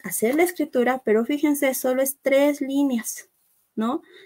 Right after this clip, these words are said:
Que ellos logren lo que ellos logran hacer, lo que pueden hacer, sin aburrirlos ni cansarlos.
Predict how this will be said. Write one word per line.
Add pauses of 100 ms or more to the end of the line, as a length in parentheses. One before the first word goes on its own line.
Que
ellos
logren
lo
que
ellos
logran
hacer,
lo
que
pueden
hacer,
sin
aburrirlos
ni
cansarlos.